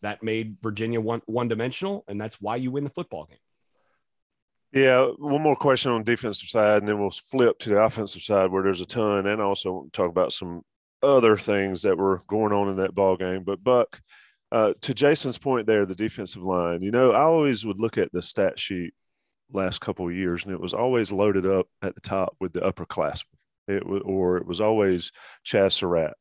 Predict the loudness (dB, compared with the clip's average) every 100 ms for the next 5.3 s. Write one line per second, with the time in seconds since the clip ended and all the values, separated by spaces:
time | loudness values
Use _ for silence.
0 | -12 -6 -4 -2 0 -2 -4 -20 _ _
1 | _ _ _ -4 0 2 0 0 0 0
2 | -4 -6 -10 -8 -4 -2 0 -2 -6 -16
3 | -20 -20 -2 0 2 2 4 4 2 -2
4 | -2 -2 -2 2 2 2 2 0 0 -8
5 | -16 -18